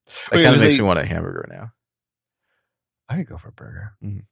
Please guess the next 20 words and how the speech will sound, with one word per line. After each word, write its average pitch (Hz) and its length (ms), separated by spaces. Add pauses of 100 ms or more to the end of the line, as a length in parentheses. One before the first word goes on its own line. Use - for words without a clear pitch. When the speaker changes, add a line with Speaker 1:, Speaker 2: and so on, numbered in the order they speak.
(140)
Speaker 1:
Let's - 100
go - 140
get 92 80
Speaker 2:
I'll 135 60
meet 160 120
Speaker 1:
one. - 40
Speaker 2:
you 151 60
at 117 40
Mel's 110 360
after 95 240
this. 92 260 (100)
Speaker 1:
Okay. 131 120
Speaker 2:
Um, 117 360 (480)
yeah, 143 240
so, 151 360
like, 127 280 (180)
<laughs> - 60
it 143 160
was 175 200
kinda, - 400